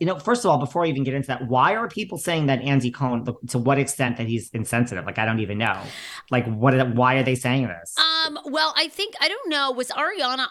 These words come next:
Speaker 2: on, was Ariana or Raquel on Watch What Happens
Speaker 1: Watch What
Speaker 2: Live
Speaker 1: Happens.
Speaker 2: recently?
Speaker 1: Sheena
Speaker 2: People
Speaker 1: and Raquel were. That's apparently the night that Sheena punched, um, her in the face. Her, yeah,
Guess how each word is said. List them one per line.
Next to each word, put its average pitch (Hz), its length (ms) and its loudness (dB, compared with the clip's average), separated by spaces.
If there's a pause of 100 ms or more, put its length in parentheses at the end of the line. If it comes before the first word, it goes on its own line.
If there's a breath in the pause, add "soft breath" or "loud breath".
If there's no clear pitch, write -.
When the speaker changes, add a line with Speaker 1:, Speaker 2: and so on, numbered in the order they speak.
Speaker 2:
on, 220 760 0
was 202 120 -4
Ariana 277 440 -4
or 196 80 -2
Raquel 208 640 -4
on 202 340 -2
Watch 196 200 -6
What 220 100 -4
Happens 202 360 -4
Speaker 1:
Watch 220 160 4
What 185 100 2
Speaker 2:
Live 190 100 0
Speaker 1:
Happens. 190 320 -2
Speaker 2:
recently? 196 920 -6
Speaker 1:
Sheena - 220 2
Speaker 2:
People 170 260 6
Speaker 1:
and 147 280 6
Raquel 135 400 4
were. 110 120 2
That's 120 200 0
apparently 120 380 -2
the 120 100 -4
night 113 260 -2
that 104 120 -4
Sheena 120 360 0
punched, - 500 -4
um, 104 380 4
her 113 200 -2
in 107 100 -2
the 104 80 -6
face. 92 920 -6
Her, 110 360 4
yeah, 95 320 -4